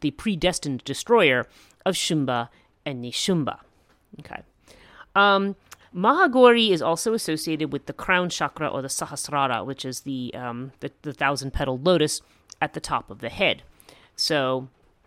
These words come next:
you know, we have gone through, uh, with these, you know, from Shailaputri down at the root all the way up to Mahagauri.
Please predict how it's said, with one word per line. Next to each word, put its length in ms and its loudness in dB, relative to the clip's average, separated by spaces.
you 80 -4
know, 100 -2
we 180 0
have 140 0
gone 260 4
through, 580 4
uh, 180 2
with 160 -2
these, 360 -4
you 100 -6
know, 220 -4
from 340 -6
Shailaputri 840 -2
down 200 2
at 120 -6
the 100 -8
root 300 -6
all 160 -4
the 80 -6
way 180 -4
up 220 -8
to 240 -8
Mahagauri. 800 2